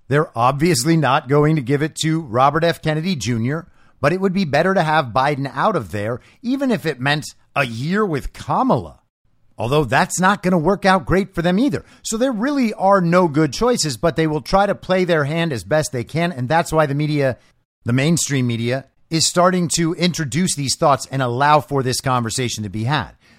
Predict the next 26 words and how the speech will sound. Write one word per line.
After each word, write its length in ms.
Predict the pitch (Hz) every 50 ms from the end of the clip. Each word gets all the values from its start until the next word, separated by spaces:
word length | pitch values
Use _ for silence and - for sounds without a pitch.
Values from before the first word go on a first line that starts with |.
| _ _ -
Joe 160 | 120 127 123
Biden's 340 | 127 127 123 110 104 90 87
legal 280 | 107 123 120 139 143
issues 320 | 147 139 - 185 170 - - -
are 80 | - -
going 200 | - 107 90 76
very, 420 | 73 76 87 110 107 98 90 82
very 280 | 71 98 107 92 85 80
badly. 480 | 82 117 131 147 127 69 67 - - _ _ _ _ _ _ -
We 100 | 117 131
are 60 | 127
probably 440 | - - 113 120 123 117 117 135 127
going 280 | 120 123 123 127 120
to 60 | 117 113
see 200 | - - 117 123
an 60 | 131
indictment 580 | 131 110 92 113 110 120 127 120 135 143 120
of 160 | 127 113 104 78
Hunter 480 | 90 110 120 117 - 147 170 180 - -
in 380 | 117 131 127 123 113 98 - _ _ _
maybe 220 | - 101 127 135 135
this 220 | 113 131 131 -
week, 180 | 147 165 - -
maybe 160 | 127 127 135
next 300 | 127 131 131 - - -
week, 180 | 151 175 180